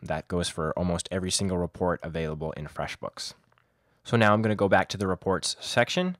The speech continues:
and we'll take a look at the second one, which is item sales. And this is basically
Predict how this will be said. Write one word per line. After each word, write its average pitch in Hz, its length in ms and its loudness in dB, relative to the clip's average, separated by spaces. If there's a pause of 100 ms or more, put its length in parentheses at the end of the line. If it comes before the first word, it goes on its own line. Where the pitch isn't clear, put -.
(360)
and 160 80 2
we'll 151 80 4
take 151 220 4
a 147 40 4
look 131 300 4
at 101 420 2
the 107 380 2 (160)
second - 420 2
one, 113 220 4
which 107 160 0
is 101 220 0
item 120 280 6
sales. 90 600 2 (340)
And 135 100 2
this 170 160 2
is 160 100 0
basically 135 540 4